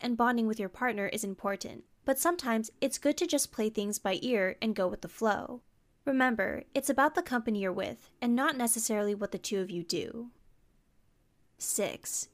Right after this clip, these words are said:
embrace the challenges together. Long-distance relationships are difficult, but don't let the challenges tear you apart.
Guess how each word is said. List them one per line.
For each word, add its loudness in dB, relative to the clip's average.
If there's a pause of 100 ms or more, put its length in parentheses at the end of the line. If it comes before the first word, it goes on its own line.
embrace 2
the 0
challenges 2
together. -4 (500)
Long-distance 2
relationships 0
are 0
difficult, -4 (260)
but 2
don't 4
let 0
the 2
challenges 0
tear -2
you 0
apart. -4